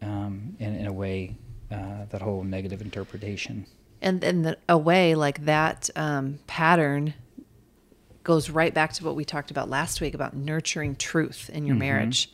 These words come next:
Speaker 1: Yep.
Speaker 2: And so a way to maybe not slip into <laughs> that is to just prioritize, like, "Hey, let's," you know, even in my own heart or mind or whatever, "let's think about, is this actually happening, or am I just imagining this?
Speaker 1: Yeah.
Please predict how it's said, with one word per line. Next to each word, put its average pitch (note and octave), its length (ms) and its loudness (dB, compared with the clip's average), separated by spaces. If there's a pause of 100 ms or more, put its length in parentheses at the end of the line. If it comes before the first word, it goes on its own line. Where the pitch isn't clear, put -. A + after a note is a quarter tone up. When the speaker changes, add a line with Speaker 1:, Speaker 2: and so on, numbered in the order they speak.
(120)
Speaker 1:
Yep. A2+ 220 -2 (280)
Speaker 2:
And D#3+ 140 -2
so D#3 440 4
a D3+ 140 2
way D#3+ 300 6
to D3 500 0 (420)
maybe D3 180 -4
not D#3+ 260 0
slip - 280 -4
into C3 220 -6
<laughs> - 0 -
that - 440 -2 (800)
is F#3+ 180 0
to G#3 100 4
just G3 220 0
prioritize, F#3 720 2
like, D3+ 140 -2
"Hey, - 180 -6
let's," - 420 -2 (500)
you E3+ 120 0
know, D3+ 180 -2 (100)
even F3+ 220 0
in D#3 100 2
my D3+ 180 2
own D3 100 2
heart F3 340 0
or D3+ 80 -2
mind D#3 340 -2
or D3 60 -2
whatever, C#3 440 -2 (880)
"let's F#3+ 320 4
think G#3 360 2
about, C3+ 520 4 (640)
is E3 160 4
this A#3 200 2
actually G#3 640 0
happening, G#4 580 4 (120)
or G3 100 6
am G3 100 2
I G#3 80 4
just G3+ 240 0
imagining D3+ 680 2
this? - 200 -2
Speaker 1:
Yeah. G2+ 100 0